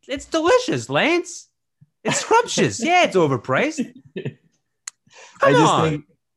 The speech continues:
Speaker 2: I just think its value is overrated. Is, it should be the same price as every other fish, and it's not the best fish. It's good, but it's not the best.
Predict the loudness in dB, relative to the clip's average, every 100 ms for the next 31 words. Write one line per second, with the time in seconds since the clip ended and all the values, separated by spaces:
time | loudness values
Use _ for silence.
0 | -6 -2 -2 -2 -2 -2 -4 -2 0 0
1 | -2 -4 -8 -8 -6 -6 -6 -6 -6 -4
2 | -4 -6 -6 -8 -8 -12 _ _ _ _
3 | _ _ -8 -8 -8 -4 -2 -2 -2 -2
4 | -4 -4 -2 -2 -2 -4 -4 -4 -2 -2
5 | -2 -4 -6 -10 -10 -14 -12 -10 -10 -10
6 | -10 -6 -4 -4 -4 -4 -6 -6 -6 -6
7 | -16 _ _ _ _ _ -8 -8 -6 -2
8 | -2 -4 -12 _ _ _ _ -10 -10 -6
9 | -8 -8 -10 -10 -10 -20 _